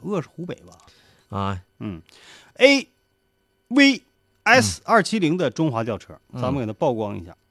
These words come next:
Speaker 2: 嗯。啊。
Speaker 1: 民警查询这个车信，信息以后，就惊奇地发现，这辆车呀，在二零零七年十二月二十一号初次登记之后，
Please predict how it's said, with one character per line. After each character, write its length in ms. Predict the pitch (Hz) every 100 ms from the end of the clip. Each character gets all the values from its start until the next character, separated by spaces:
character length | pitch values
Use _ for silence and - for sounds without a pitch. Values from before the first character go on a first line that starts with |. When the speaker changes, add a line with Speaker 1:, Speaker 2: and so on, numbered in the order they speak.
| _
Speaker 2:
嗯。 120 | 113
啊。 120 | 107 - -
Speaker 1:
民 240 | 185 294
警 160 | 311 135
查 320 | - 156 233
询 160 | 202 202
这 80 |
个 80 | 143
车 240 | 117 131 123
信， 420 | - - - - _
信 320 | - 175 139
息 180 | 123 120
以 80 | 95
后， 240 | 127 104
就 220 | 90 85 -
惊 500 | - 254 254 247 247
奇 300 | - - 104
地 120 | 98
发 360 | - - 65 71
现， 220 | - - _ _ _ _ _ -
这 140 | 175
辆 180 | 113 82
车 240 | - 87 78
呀， 120 | 78 _ _ - - -
在 140 | 262
二 200 | 269 320
零 240 | 269 277 262
零 200 | 254 277
七 300 | - 269 269
年 320 | 196 180 185
十 320 | - - 147
二 240 | 196 170
月 220 | 123 123 101
二 240 | 160 151
十 180 | - 143
一 140 | 143
号 260 | 139 135 101
初 420 | - - 254 269
次 240 | - -
登 300 | 143 185 196
记 180 | 202 170
之 160 | 123 160
后， 280 | - 220